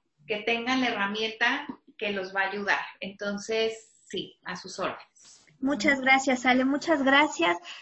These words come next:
Speaker 2: Gracias a todos los que nos acompañaron. Los datos de Ale se los vamos a poner en la, tanto en redes sociales como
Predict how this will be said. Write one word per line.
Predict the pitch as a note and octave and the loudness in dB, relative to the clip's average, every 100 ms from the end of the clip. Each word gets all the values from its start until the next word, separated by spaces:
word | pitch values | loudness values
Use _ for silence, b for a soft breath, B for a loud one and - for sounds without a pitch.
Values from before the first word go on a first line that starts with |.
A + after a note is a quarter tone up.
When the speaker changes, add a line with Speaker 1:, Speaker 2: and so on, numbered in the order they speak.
| B | B
Speaker 2:
Gracias | B3+ C#4+ D#4 F4+ F4 | 2 4 4 2 2
a | D4+ C4+ | 2 2
todos | C#4 D4 | 2 4
los | D#4 | 2
que | - | 0
nos | B3 A#3+ | -2 0
acompañaron. | A#3 A#3+ A#3 A#3 A#3+ C4 C#4 D#4 - | -2 -2 -2 0 4 6 6 4 2
Los | B3 B3+ A#3 | 4 4 6
datos | C#4 C#4+ E4 | 6 6 4
de | C#4 C4 | 6 6
Ale | B3+ C4+ C#4+ | 6 6 2
se | - | 0
los | A#3 A3+ | -4 0
vamos | B3 C4+ D4 - | 2 2 0 -2
a | A3+ | -2
poner | A3+ A3+ A#3 B3 B3 | 0 0 2 2 2
en | A3+ | 0
la, | G#3+ - B B | 0 -2 B B
tanto | - A#3 A#3 | 4 4 6
en | A#3+ | 4
redes | B3 C#4 D#4 | 4 4 4
sociales | - A#3 - B3+ C4 D#4 G4 - - b b b | 0 -6 2 6 6 6 2 -2 -14 b b b
como | - C#4+ D4 D4+ E4 | 6 6 8 6 4